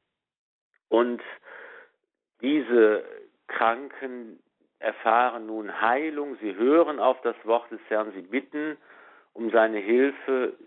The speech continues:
sie hören auf sein Wort, sie machen das. Hier, äh, kann man ja zum Beispiel auch denken an diese Geschichte aus dem Alten Testament von dem Syrer Naaman, diesem syrischen General,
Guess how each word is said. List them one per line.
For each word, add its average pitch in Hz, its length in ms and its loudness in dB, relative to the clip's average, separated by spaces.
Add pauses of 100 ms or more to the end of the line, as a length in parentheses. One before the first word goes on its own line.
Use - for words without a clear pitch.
(120)
sie 95 140 -2
hören 139 380 6
auf 135 200 2 (100)
sein 127 200 -6
Wort, 131 300 -2
sie 98 80 -10
machen 123 460 -4
das. 143 180 0 (1200)
Hier, 107 580 4
äh, 90 520 -4
kann 104 140 -2
man 101 100 4
ja 95 100 2 (100)
zum 98 100 -10
Beispiel 92 420 0
auch 95 220 2
denken 104 500 0
an 92 220 -6
diese 92 280 -6
Geschichte 98 680 2 (420)
aus 92 240 -2
dem - 120 -10
Alten 110 360 2
Testament 110 680 -6
von 107 140 -4
dem 95 220 -8
Syrer 101 360 2
Naaman, 110 680 -2
diesem 90 200 -18
syrischen 101 400 -10
General, 92 640 2